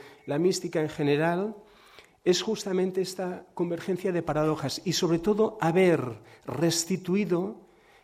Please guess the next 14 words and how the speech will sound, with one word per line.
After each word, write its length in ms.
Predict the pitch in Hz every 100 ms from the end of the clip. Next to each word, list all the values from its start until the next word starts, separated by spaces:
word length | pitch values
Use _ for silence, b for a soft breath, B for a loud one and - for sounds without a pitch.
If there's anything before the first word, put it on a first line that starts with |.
| b -
el 320 | 151 156 160
lazo 400 | 202 202 - 170
roto, 680 | 151 170 175 180 127 117 -
y 100 | 147
es 140 | 151
un 100 | 151
drama 380 | 151 170 170 147
cultural 580 | 156 135 143 147 143 120 B B B -
para 180 | 143
Europa, 400 | 135 143 156 160
entre 480 | 156 143 147 143 147 B B B
amor 260 | - 147 147
y 60 | 131
conocimiento. 720 | 135 127 - 127 123 123